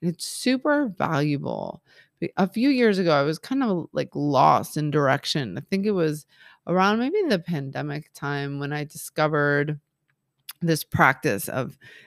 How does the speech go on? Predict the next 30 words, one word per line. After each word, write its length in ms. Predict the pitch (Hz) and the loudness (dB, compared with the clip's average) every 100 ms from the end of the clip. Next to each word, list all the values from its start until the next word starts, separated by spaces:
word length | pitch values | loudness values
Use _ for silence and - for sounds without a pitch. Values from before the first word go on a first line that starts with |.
| - | -6
value 460 | 147 143 147 147 147 | 4 6 6 4 2
elicitation 800 | 143 143 - - 139 143 - 67 | 0 -2 -6 -6 -4 -4 -4 -8
and, 160 | 57 | -8
like, 160 | 57 - | -10 -10
how 220 | - 190 | -6 -2
to 100 | 247 | -2
really 480 | 247 170 165 160 156 | -2 0 2 2 0
get 340 | 156 156 - - | -2 -4 -4 -8
to 120 | 139 | -10
the 100 | 139 | -10
core 360 | - 143 143 | -8 -4 -2
of 80 | 139 | -2
your 160 | 143 156 | -4 -4
values 560 | 143 131 123 120 135 | -2 -2 -4 -8 -12
through 380 | - 151 151 147 | -10 -4 -2 -2
something 360 | 139 160 151 147 | -4 -6 -6 -4
called 300 | 156 139 143 _ _ _ _ _ | -4 -4 -8 _ _ _ _ _
the, 200 | - 101 - | -10 -8 -4
an 220 | 151 143 - | -2 -2 -2
N 100 | 156 | -2
L 160 | 151 143 | 0 -2
P 260 | - 160 | -2 -4
practice, 600 | 151 151 - - - - | -2 -4 -4 -8 -12 -10
which 160 | - 139 | -12 -10
is 140 | 143 | -8
neuro-linguistic 800 | 156 156 151 147 143 143 151 - _ _ _ - | -4 -2 -2 -4 -4 -4 -4 -10 _ _ _ -4
processing 920 | - - - 160 - - - 185 - | -4 -2 -4 -6 -10 -8 -10 -10 -8
programming. 800 | - 143 - - - - - 156 - - - _ _ _ - | -4 -2 -2 -4 -6 -10 -14 -16 -20 -20 -20 _ _ _ 0
And 340 | 170 160 156 | 2 2 0
so 480 | - 170 156 151 | 2 4 4 4